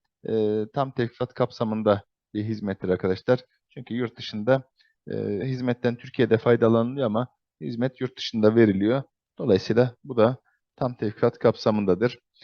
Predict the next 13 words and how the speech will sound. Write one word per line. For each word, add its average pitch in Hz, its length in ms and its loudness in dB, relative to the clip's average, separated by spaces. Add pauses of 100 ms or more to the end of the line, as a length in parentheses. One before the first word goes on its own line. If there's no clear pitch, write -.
(400)
E, - 40 -12
D'de 123 560 2
de 127 200 2
K 131 180 2
D 147 100 4
V 147 60 0
mükellefiyeti 135 600 -2
olmayan 127 440 -2
bir 131 80 -2
so-, 131 360 -6
sivil 135 200 -2
toplum 131 360 -10
kuruluşu, 113 440 -16